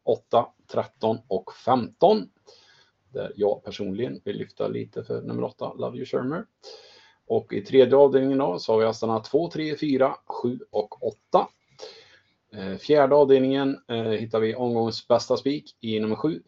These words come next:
Ferox Brick. Och i femte avdelningen då så låser vi på hästarna ett, Mud Hill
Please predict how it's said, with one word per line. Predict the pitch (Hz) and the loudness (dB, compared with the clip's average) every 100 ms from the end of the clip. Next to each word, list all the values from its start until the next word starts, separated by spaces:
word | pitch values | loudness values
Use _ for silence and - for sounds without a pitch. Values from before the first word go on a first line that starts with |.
| - | 0
Ferox | 110 104 - - | 2 2 -2 4
Brick. | 147 226 _ - _ _ _ _ | 4 4 _ -20 _ _ _ _
Och | 104 104 _ | -8 -8 _
i | 113 107 | -10 -8
femte | - 143 127 123 | -2 0 2 4
avdelningen | 135 123 120 127 | 4 4 -4 -4
då | 120 - - | -2 -4 -4
så | - 107 | 0 2
låser | 110 110 - | 2 0 -2
vi | 110 110 | -4 -4
på | - 110 - - | -2 -2 -2 -6
hästarna | 104 - 104 101 - _ | -8 -6 -6 -6 -10 _
ett, | 170 185 - | -6 -6 -6
Mud | 110 139 120 | -2 0 0
Hill | 135 131 | -2 -2